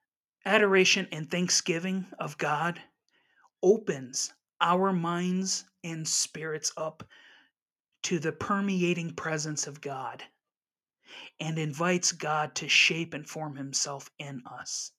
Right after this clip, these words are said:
All this talk of worldviews, it's not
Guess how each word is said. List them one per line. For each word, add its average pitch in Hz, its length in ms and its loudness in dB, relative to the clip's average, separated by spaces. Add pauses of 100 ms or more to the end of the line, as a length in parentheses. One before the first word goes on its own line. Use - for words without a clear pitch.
(1000)
All 247 200 6
this 226 220 6
talk 190 360 2
of 160 120 -6
worldviews, 151 600 -6
it's 156 200 -4
not 277 220 4